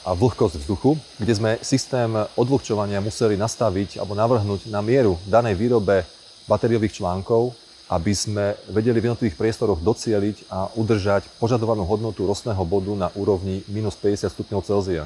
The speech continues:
čo je relatívna vlhkosť pod, pod jedným percentom. Ako vidíte,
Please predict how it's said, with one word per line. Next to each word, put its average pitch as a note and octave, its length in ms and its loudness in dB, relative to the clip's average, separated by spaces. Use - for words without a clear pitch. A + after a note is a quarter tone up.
čo F2 160 -6
je F2 160 0
relatívna G#2 480 2
vlhkosť F#2+ 560 -2
pod, F#2 480 0
pod F#2+ 80 -4
jedným F#2+ 240 -2
percentom. D#2 560 -2
Ako A#2+ 240 0
vidíte, C#3 400 2